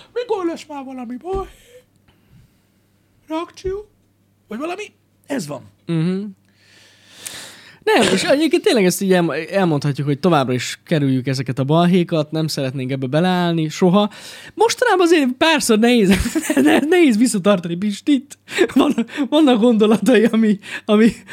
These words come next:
Speaker 2: ami pont az ellenkezőjét <laughs> eredményeznék, de ettől függetlenül,
Speaker 1: Igen.
Speaker 2: ö,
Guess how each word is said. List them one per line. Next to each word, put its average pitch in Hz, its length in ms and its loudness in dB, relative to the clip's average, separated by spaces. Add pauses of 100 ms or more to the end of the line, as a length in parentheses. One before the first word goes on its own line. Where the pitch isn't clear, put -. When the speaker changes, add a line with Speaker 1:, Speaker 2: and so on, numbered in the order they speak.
(160)
Speaker 2:
ami 208 200 2
pont 220 280 2
az 190 120 2
ellenkezőjét 190 880 2 (240)
<laughs> 294 220 -4
eredményeznék, 240 800 0
de 220 80 -4
ettől 247 360 0
függetlenül, 185 880 0
Speaker 1:
Igen. 139 600 -6
Speaker 2:
ö, 165 360 0